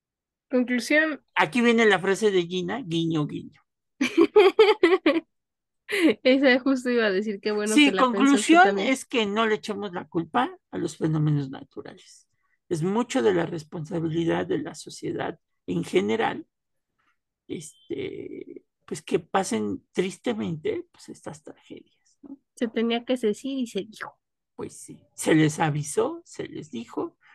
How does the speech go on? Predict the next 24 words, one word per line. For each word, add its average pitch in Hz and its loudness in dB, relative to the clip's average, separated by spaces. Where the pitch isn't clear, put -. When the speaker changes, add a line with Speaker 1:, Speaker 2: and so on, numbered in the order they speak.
Speaker 2:
Así 156 -4
es 165 -6
que 180 4
la 156 2
próxima 233 -2
vez 190 -2
que 151 -18
quieran 180 -4
construir 165 -6
su 156 -14
casa, 185 -8
no 175 2
se 196 4
dejen 196 4
llevar 160 0
nada 165 -2
más 165 -4
por 160 -2
el 151 0
feng 160 -4
shui 165 -2
y 147 -2
estas 160 -10
cosas 170 -6